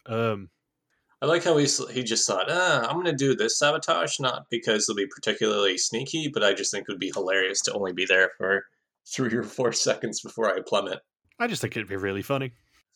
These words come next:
Speaker 2: I think it'd just be hilarious.
Speaker 1: So we then get the traditional at-home scenes for the final three.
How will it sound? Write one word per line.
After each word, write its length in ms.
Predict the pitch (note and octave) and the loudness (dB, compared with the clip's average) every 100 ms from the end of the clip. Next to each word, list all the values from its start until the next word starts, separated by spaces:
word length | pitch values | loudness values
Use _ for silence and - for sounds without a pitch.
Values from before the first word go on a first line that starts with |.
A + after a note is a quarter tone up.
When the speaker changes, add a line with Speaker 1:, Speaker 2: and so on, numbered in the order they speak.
| D#3+ C#3 D3 C#3+ | -20 -18 -16 -10
Speaker 2:
I 60 | |
think 80 | A3 | -2
it'd 140 | C3 | -2
just 160 | - - | -2 -4
be 120 | - | -6
hilarious. 1080 | - G2+ F2 G2 A2 A2+ G#2+ G#2+ - - - _ _ _ _ _ _ | -6 -6 0 2 4 4 2 -2 -4 -8 -12 _ _ _ _ _ _
Speaker 1:
So 180 | - G2 | -10 -4
we 80 | G2 | 2
then 200 | A#2+ A#2+ | 2 2
get 160 | A2+ | -2
the 140 | A2+ G2+ | -4 -6
traditional 520 | - B2+ D3+ B2+ G#2+ | -2 -2 -2 0 -2
at-home 340 | A2+ A2+ A2+ | 0 0 0
scenes 420 | A2 A2 G#2+ G#2+ | -2 -4 -4 -8
for 100 | - | -10
the 180 | G2 F#2 | -8 -10
final 320 | E2+ F#2 F2+ | -8 -10 -10
three. 500 | F2 - D3+ E3+ E3 | -12 -4 0 0 -2